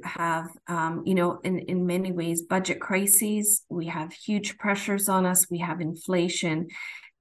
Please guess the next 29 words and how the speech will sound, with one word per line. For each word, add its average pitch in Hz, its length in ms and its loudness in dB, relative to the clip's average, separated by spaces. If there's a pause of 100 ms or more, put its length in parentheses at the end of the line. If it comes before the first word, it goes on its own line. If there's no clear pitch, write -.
and 196 160 4
everybody 202 500 6
is 185 140 6
looking 180 460 0
at 175 200 -2
ways 180 680 2 (500)
to 180 640 4
keep 262 400 0 (320)
the 202 100 2
essential 185 400 2
services 170 720 0
that 147 180 -6
we 180 120 0
need 165 480 0 (400)
and 180 260 4
co-, - 340 2 (140)
cut - 280 2 (140)
costs 165 640 4 (100)
where 180 280 2
we 170 180 0
can. 170 600 -4 (120)
So 175 480 4 (280)
the 202 80 6
motion 220 500 6
was 190 200 4
only, 196 580 2 (140)
the 180 80 -4
pass 196 440 2
of, 196 200 -2